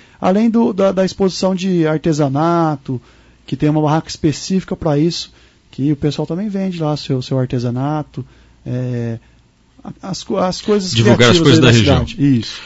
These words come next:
Speaker 2: Agora eu quero fazer uma pergunta pra você, voltar um pouquinho de, de um tema
Speaker 1: Tranquilo.
Speaker 2: que a gente tava conversando agora há pouco, que é sobre a questão do, dos recursos pra administração municipal. Tem mais dois anos de gestão pela frente, né?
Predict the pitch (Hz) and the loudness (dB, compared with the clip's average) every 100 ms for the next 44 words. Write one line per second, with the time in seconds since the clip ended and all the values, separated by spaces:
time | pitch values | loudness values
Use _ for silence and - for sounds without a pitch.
0 | - - 196 202 233 - 147 131 113 110 | -10 2 4 4 2 4 6 6 4 4
1 | 127 127 120 101 - 90 87 87 - 123 | 4 4 4 4 2 2 2 0 2 4
2 | 120 175 127 104 110 117 107 110 95 - | 4 2 2 2 4 4 4 4 4 2
3 | 95 78 67 - 87 85 - 120 98 92 | 0 -2 -6 -4 0 0 4 2 2 0
4 | - 110 - 113 104 107 - 98 107 - | 2 2 2 0 4 2 2 0 -2 0
5 | 117 110 104 107 107 92 104 - 110 - | 2 2 0 -4 -2 0 0 2 2 2
6 | 117 - 110 101 101 101 95 101 92 104 | -2 0 0 0 0 -2 -2 -4 -4 -2
7 | 98 - - 71 - 113 110 90 113 135 | -2 -2 -4 -4 -2 2 2 4 4 4
8 | 92 107 101 98 101 98 - 101 90 98 | 4 2 2 0 0 0 0 -2 0 -2
9 | - 71 - - - - 110 | -2 -8 -8 -16 -12 -6 -6